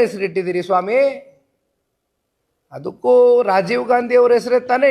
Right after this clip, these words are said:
ಇಟ್ಟಿರೋದು ಕಾಂಗ್ರೆಸ್ನವರು. ಎಲ್ಲಪ್ಪ ಹೋಯ್ತು ನಿಮ್ ಪ್ರೀತಿ, ಅಭಿಮಾನ,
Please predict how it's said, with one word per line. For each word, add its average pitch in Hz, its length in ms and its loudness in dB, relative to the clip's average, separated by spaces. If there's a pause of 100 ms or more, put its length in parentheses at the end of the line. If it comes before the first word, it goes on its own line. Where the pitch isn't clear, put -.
ಇಟ್ಟಿರೋದು 269 420 -4 (120)
ಕಾಂಗ್ರೆಸ್ನವರು. 269 720 -4 (2250)
ಎಲ್ಲಪ್ಪ 240 460 -2
ಹೋಯ್ತು 214 320 -2 (240)
ನಿಮ್ 196 200 -8
ಪ್ರೀತಿ, 196 400 -4 (260)
ಅಭಿಮಾನ, 185 460 -4